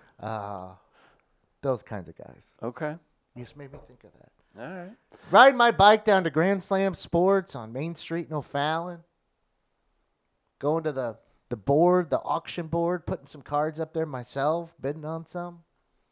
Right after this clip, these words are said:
Speaker 1: Now I'm t-, now I'm going back to my youth. Mm.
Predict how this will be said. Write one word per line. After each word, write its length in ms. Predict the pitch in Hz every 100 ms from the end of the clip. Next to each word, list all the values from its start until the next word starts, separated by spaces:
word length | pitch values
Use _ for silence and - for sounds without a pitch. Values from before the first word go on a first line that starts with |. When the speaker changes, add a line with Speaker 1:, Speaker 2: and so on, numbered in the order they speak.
| _ _ _ _ _ _ _ -
Speaker 1:
Now 200 | 127 131
I'm 140 | 113
t-, 140 | - 117
now 220 | 120 135
I'm 100 | 135
going 180 | 107 110
back 260 | 101 95 -
to 100 | -
my 120 | 87
youth. 260 | 87 82 69 _ _ _ _ _ _ _ _ _ _ _ _ _ _ _ _ _
Mm. 60 | 98